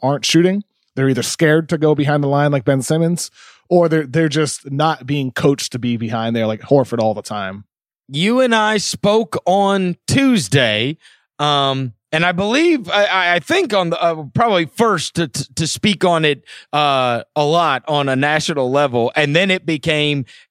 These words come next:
Speaker 2: a massive topic over the course of the last forty-eight to seventy-two hours, and that is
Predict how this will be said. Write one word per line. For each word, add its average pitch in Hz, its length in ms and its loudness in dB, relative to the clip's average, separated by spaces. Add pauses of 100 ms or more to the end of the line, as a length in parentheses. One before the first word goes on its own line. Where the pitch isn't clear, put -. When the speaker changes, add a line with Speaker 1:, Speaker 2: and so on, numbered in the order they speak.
(100)
Speaker 2:
a 147 200 0
massive 151 720 -2
topic 139 400 -2
over 131 160 -4
the 120 100 -6
course 143 280 -4
of 120 100 -6
the 123 80 -2
last 127 440 0 (320)
forty-eight 143 420 0
to 123 80 -4
seventy-two 135 460 -2
hours, 135 460 0 (120)
and 127 180 0
that 147 200 2
is 165 520 0